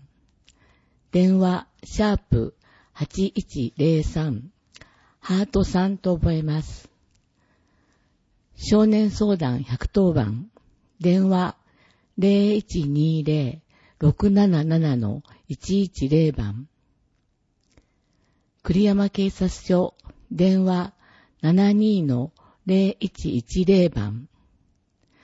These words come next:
なお、詐欺電話が来たら、シャープ九一一零番。犬の飼い主の皆さん、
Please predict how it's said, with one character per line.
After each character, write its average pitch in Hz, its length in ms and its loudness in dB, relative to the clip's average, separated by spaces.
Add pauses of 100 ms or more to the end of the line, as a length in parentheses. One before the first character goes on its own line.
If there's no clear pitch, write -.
(280)
な 190 240 4
お、 160 160 2 (260)
詐 - 160 2
欺 180 140 0
電 226 240 6
話 180 120 2
が 131 140 0
来 - 100 -14
た 127 180 0
ら、 127 200 -4 (280)
シ - 140 0
ャ 185 100 2
ー 175 60 2
プ - 280 -2 (280)
九 196 360 4
一 - 300 -6
一 170 380 -4
零 170 200 2
番。 104 380 -10 (2750)
犬 208 220 8
の 226 160 8
飼 226 200 4
い 220 40 6
主 160 260 2
の 151 160 4
皆 143 220 4
さ 120 160 -2
ん、 120 220 -4